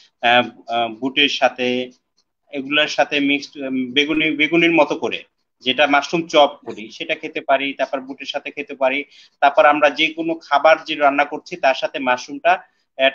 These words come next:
করে ই করে, মশলা যেরকম ভুনে ই করে চিংড়ি মাছটা, ওইরকম মা-, যে কোনো খাবারের সাথে, আহ, মাশরুমটা দিয়ে ভুনে ওই তরকারির সাথে দিলে যেটা হজম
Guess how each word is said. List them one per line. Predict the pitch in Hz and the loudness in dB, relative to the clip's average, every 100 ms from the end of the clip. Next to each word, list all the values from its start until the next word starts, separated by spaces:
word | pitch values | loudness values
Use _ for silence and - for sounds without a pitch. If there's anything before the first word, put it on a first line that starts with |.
| - | 0
করে | 160 151 156 | 0 0 0
ই | 143 | -6
করে, | 147 127 | -4 0
মশলা | 143 147 170 170 | 2 2 4 2
যেরকম | 165 170 175 139 | 2 -4 -4 -6
ভুনে | 139 160 160 | -4 0 0
ই | 156 | 0
করে | 160 156 | -4 -4
চিংড়ি | 160 156 | -4 -4
মাছটা, | 156 151 - 170 | 0 0 2 0
ওইরকম | 165 180 185 165 | 0 -6 -8 0
মা-, | 151 135 | 0 0
যে | 123 147 | -2 -10
কোনো | 156 151 | -8 -8
খাবারের | - 143 160 | -2 2 2
সাথে, | 156 165 - 214 - _ _ - | 2 -8 -6 -8 -8 _ _ -2
আহ, | 151 147 | 2 4
মাশরুমটা | 143 147 - 185 180 | 4 2 0 0 0
দিয়ে | 170 170 196 208 - 139 143 | 2 2 0 -2 -6 -20 -10
ভুনে | 160 196 220 214 _ - | -2 0 0 -4 _ -12
ওই | 170 | 0
তরকারির | 170 165 180 | 0 4 0
সাথে | 170 180 180 | 2 -2 -4
দিলে | 151 160 196 240 _ _ - | -8 -2 -2 -2 _ _ -12
যেটা | 147 180 | 0 0
হজম | - 165 196 196 190 | 2 2 2 0 -4